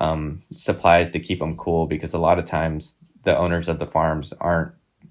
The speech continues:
are doing the bare minimum or not providing anything for 'em. And I feel like I,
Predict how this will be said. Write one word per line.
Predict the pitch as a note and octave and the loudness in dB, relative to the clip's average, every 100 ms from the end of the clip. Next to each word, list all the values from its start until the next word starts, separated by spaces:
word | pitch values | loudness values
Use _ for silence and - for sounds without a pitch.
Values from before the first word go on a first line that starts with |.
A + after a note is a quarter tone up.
| - | -4
are | F#2+ | -2
doing | F2+ F#2+ | 0 0
the | E2+ | 0
bare | E2+ D#2+ | 2 2
minimum | E2 D#2+ D2+ D#2 D2 | 0 -2 -2 -4 -6
or | - G2 | 0 2
not | F#2 F2 | 2 0
providing | - E2+ E2 D2+ | 0 2 2 0
anything | D#2+ D2+ D2+ D2 | -6 -6 -8 -6
for | D#2 D2 | -4 -4
'em. | D2 E2+ _ _ _ _ - | -6 -8 _ _ _ _ -6
And | A2+ A#2 | -2 0
I | |
feel | A2+ B2+ | 2 4
like | A#2+ G2+ | 4 6
I, | G2 F#2 F2+ | 6 6 0